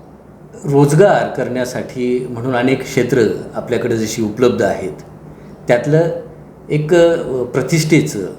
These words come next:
एक सन्मानाचं आणि जनमानसामध्ये ज्याचं कुतूहल असतं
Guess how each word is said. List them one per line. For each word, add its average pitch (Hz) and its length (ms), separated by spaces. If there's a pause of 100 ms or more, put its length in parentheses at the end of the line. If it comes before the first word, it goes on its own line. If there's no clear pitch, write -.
(120)
एक 107 100
सन्मानाचं 127 760 (840)
आणि 120 220
जनमानसामध्ये 147 1080
ज्याचं 135 240
कुतूहल 165 500
असतं 107 320